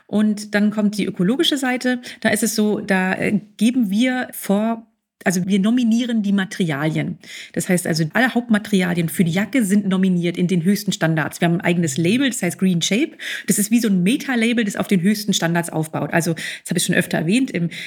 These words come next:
Kunstfaserbereich ist, ist Blue Sign einfach ein sehr, sehr hoher Standard. Das heißt also, die Materialien aus Blue Sign, dann müssen die recycelt sein, dann, dann sind die Reißverschlüsse von dem und dem. Also wir geben das genau vor auf den höchsten existierenden Standards.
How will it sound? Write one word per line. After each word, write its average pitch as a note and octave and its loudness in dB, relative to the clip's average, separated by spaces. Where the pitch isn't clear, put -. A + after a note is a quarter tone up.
Kunstfaserbereich G3 0
ist, - -4
ist - -6
Blue B3 2
Sign F3 -4
einfach F3 -4
ein E3+ 0
sehr, F#3+ 2
sehr F#3 0
hoher E3+ 0
Standard. G#3 0
Das - -4
heißt F3+ 2
also, E3+ 0
die E3+ -4
Materialien E3 0
aus E3+ -2
Blue A#3 2
Sign, G3 2
dann D#3+ 0
müssen D#3+ -4
die E3+ 2
recycelt G#3+ 2
sein, F#3 2
dann, D#3+ 0
dann E3 0
sind F#3 0
die F#3+ 2
Reißverschlüsse F3+ 0
von G3+ -2
dem B3 2
und A#3 0
dem. A3 0
Also F#3+ 0
wir F#3+ 2
geben A#3+ 2
das A3+ -4
genau F#3+ 0
vor A3+ -2
auf A#3+ 0
den A3 2
höchsten G3+ 0
existierenden F#3 0
Standards. - -8